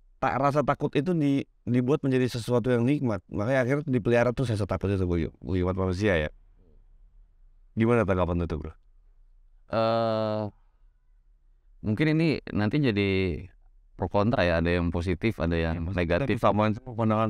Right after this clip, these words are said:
Speaker 1: semua. Lu mah adik lu aja beda pandangannya.
Speaker 2: <laughs>
Speaker 1: Nggak apa-apa.
Speaker 2: Nah, eh, sebetulnya pernah gue bahas juga sih, Bang, gitu.
Speaker 1: Hmm.
Speaker 2: Jadi,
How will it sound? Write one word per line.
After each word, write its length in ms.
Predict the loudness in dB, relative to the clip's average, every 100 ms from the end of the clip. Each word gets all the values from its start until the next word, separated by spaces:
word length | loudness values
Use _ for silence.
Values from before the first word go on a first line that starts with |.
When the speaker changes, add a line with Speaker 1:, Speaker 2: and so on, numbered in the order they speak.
| -4
Speaker 1:
semua. 140 | -12 -8 -6
Lu 120 | -2 0
mah 160 | 0
adik 160 | 0 0
lu 80 | 0 0
aja 80 |
beda 300 | 0 0 0 0
pandangannya. 480 | -2 -8 -20 -18 -4
Speaker 2:
<laughs> 500 | 0 4 2 2 0
Speaker 1:
Nggak 160 | 0 0
apa-apa. 240 | 0 -2 _ _ _ -16 -16 -20 -20 _ _ _ _ _ _ 0
Speaker 2:
Nah, 220 | 0 0 -2
eh, 640 | 0 0 0 0 -2 -4 -6 -12 _
sebetulnya 800 | -12 -6 -4 0 0 0 -2 -4 -10 _ -4
pernah 400 | 0 2 0 0
gue 140 | 2
bahas 160 | 2 2
juga 160 | 2 0
sih, 160 | 2
Bang, 240 | 0 2 0
gitu. 180 | -2 -2
Speaker 1:
Hmm. 80 | -2 0
Speaker 2:
Jadi, 180 | 0 0